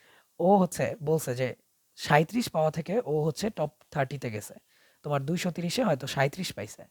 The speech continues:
সেখান থেকে টপ থার্টিতে গেছে। চেষ্টা করে, তাই না? তুমি যদি হইতেছে এখন ছেড়ে দাও, বলো যে, "না ভাই,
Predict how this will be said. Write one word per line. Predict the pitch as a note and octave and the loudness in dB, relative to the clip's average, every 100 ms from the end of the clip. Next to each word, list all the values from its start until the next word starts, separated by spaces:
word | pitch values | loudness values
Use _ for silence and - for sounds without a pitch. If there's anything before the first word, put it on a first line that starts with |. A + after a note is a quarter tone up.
| _ _ - | _ _ -8
সেখান | E3 F3 | 0 0
থেকে | F3 D#3+ | 0 -4
টপ | D3+ - | -4 -4
থার্টিতে | C3 B2 A#2+ A2 | -6 -6 -8 -10
গেছে। | - - - _ _ - | -10 -14 -18 _ _ -8
চেষ্টা | B3 - | -6 -4
করে, | A2 A2+ | -6 -6
তাই | A#2+ A#3+ | -6 -4
না? | F3 C3 _ _ _ _ _ _ - | -4 -10 _ _ _ _ _ _ -6
তুমি | G3+ A3 | 0 2
যদি | A#3 A#3+ | 2 2
হইতেছে | G3+ G3+ G#3+ | 2 0 0
এখন | F#3+ | 0
ছেড়ে | G3+ A3 G3+ | 0 2 4
দাও, | A#2+ G#2+ | 2 -2
বলো | B2 E3 E3 | -2 2 4
যে, | E3 | 2
"না | D#3+ B2 | 2 2
ভাই, | A2+ A#2+ | 2 -4